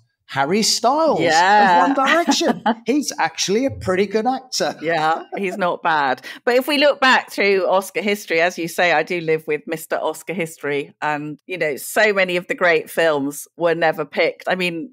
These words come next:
Speaker 2: we'd need Anthony here to tell us, but there are absolutely stunning years for cinema where they've <laughs> managed to pick some completely negligible, you know, North by Northwest. They pick some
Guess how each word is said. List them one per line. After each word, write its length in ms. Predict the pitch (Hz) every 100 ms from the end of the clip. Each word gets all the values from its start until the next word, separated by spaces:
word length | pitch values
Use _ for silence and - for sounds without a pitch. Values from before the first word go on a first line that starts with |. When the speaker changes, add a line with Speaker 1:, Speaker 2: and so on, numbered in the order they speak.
| _ -
Speaker 2:
we'd 160 | 202
need 220 | 233 208
Anthony 360 | 180 175 - 160
here 240 | 170 156 147
to 120 | 156
tell 260 | 190 160
us, 140 | 135 -
but 160 | 156
there 160 | 165 160
are 120 | 165 - - - 208
absolutely 560 | - - 185 170 147
stunning 600 | 170 - - 170 170 160
years 680 | 156 165 160 147 139 - - - _
for 380 | - 202 170 156
cinema 640 | - 180 175 147 143 131
where 120 | 156
they've 300 | 160 170 -
<laughs> 40 | 139
managed 600 | 170 - - 214 - -
to 100 | 226
pick 400 | - - 214 -
some 400 | - 233 190 180 - -
completely 640 | - 208 - 277 226 180 180
negligible, 920 | 185 180 175 165 - 180 180 160 156 - - - - -
you 160 | 196
know, 240 | 180 151 151
North 320 | 170 202 202 -
by 180 | 180
Northwest. 800 | 180 180 180 175 190 180 143 -
They 140 | 175 -
pick 280 | - 139 -
some 280 | 165 156